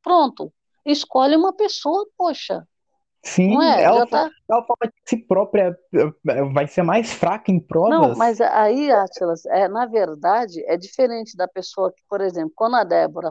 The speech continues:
Speaker 1: falou, é, que, é, ela ia causar punição, é uma coisa, porque
Speaker 2: Sim.
Speaker 1: não é, não é que ela, ela, ela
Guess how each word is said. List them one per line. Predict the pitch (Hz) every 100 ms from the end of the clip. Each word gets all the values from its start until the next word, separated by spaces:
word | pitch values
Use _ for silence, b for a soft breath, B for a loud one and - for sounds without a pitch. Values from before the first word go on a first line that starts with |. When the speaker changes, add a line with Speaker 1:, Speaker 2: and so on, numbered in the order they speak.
| -
Speaker 1:
falou, | 156 156 147 - _ _ _ _ _
é, | 151
que, | 156 - 170 156 151 139 _ _ _ _ _
é, | 160 160 156 156
ela | 180 175
ia | 175
causar | - 160 160 156
punição, | 170 165 160 - 233 175 165 _ _ _ _ -
é | 165
uma | 202 254
coisa, | - 170 139 147 151 170 _ _
porque | 170 160 180
Speaker 2:
Sim. | 131 -
Speaker 1:
não |
é, | 170 - - 143
não | 160
é | 165
que | - 233
ela, | 220 208 170 160 -
ela, | - 151 160 165 -
ela | 165